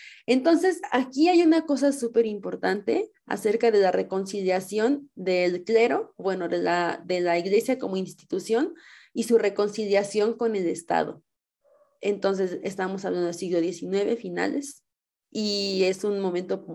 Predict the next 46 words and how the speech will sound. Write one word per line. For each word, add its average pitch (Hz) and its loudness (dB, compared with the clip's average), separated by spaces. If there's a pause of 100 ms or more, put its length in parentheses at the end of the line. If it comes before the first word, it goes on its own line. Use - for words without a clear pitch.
pues, 180 -6
muy 185 -2
importante 196 -4
para 175 -2
la 170 -4
iglesia, 190 -4 (280)
está 185 -8
entre 175 -4
a 180 -2
desaparecer, 180 -4 (420)
¿no? 196 0
Siempre 226 2
ha 226 6
estado 208 2
en 214 0
co-, - -6
en 190 -2
constante, 190 -2
pues, 233 6
lucha 220 0
de 202 -2
poder 190 0
con 208 -6
el 180 -4
Estado, 190 -2
¿no? 185 -6
Porque 214 -2
la 170 0
iglesia 170 -4
quiere 175 -2
todo, 262 0
el 233 2
Estado 190 -2
quiere 226 2
todo, 285 4 (680)
y, 339 4
pues, 285 4
bueno, 208 0
la 202 4
Virgen 220 0
de 214 2
Guadalupe 196 2
constituyó 196 -4
una 196 -6
pieza 220 2
fundamental 185 -2